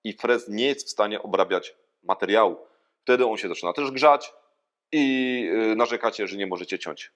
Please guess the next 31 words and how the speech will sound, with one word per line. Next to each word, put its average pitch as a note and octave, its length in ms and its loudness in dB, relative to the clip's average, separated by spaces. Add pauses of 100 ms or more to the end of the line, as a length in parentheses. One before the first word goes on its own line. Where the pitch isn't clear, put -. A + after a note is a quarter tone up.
(160)
Bardzo B2+ 220 0
często A2+ 300 -4
jest G#2+ 180 -2
to G2+ 420 0
tego G2+ 180 -2
powodem, F#2+ 420 -2
więc F#2 160 -12
musicie A#2 260 -6
mieć C#3 120 -6
świadomość, A#2 420 -2
że F#2+ 260 0
mając B2+ 360 -2
frezarkę A2+ 560 0 (520)
jednofazową, D3+ 840 0 (260)
jesteście A#2 480 -4
skazani A#2 540 -2
na G#2+ 280 0
roboty, G#2 400 -2
y, F#2+ 640 -2
w F#2+ 80 -10
jastrychach. - 640 -2 (480)
Jeśli G2 260 -6
macie F#2 320 -2
frezarkę E2+ 460 -6 (160)
trójfazową, G2 680 -2 (220)
możecie F#2+ 280 -2
robić E2+ 220 -8
jastrychy, C3 480 -4 (200)
możecie G2 300 -4
robić F#2+ 280 -6
beton. C3+ 380 -2